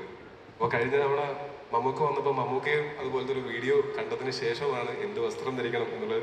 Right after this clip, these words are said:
തീരുമാനിച്ചത്. ഞാൻ ആ വീഡിയോ കണ്ടപ്പോ എനിക്ക് അതിൽ ഏറ്റവും സന്തോഷം തോന്നിയത് ഞാൻ ഏത് വേഷത്തിൽ വന്നാലും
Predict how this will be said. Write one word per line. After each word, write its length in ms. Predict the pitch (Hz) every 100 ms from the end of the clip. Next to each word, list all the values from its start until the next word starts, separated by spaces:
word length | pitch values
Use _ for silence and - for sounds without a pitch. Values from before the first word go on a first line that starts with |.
| 113
തീരുമാനിച്ചത്. 500 | 110 123 - - - - - - - - - - - - - 139
ഞാൻ 120 | 160
ആ 20 | 175 165
വീഡിയോ 200 | 175 175
കണ്ടപ്പോ 260 | 175 175 165
എനിക്ക് 160 | 170 170
അതിൽ 120 | 165 147
ഏറ്റവും 340 | 151 - 196 190 175
സന്തോഷം 340 | 165 165 165 160
തോന്നിയത് 360 | 156 160 156 131 - - - - - - 147
ഞാൻ 100 | 160 151
ഏത് 180 | 175 190 160
വേഷത്തിൽ 400 | 151 156 151 160 143
വന്നാലും 400 | 135 143 139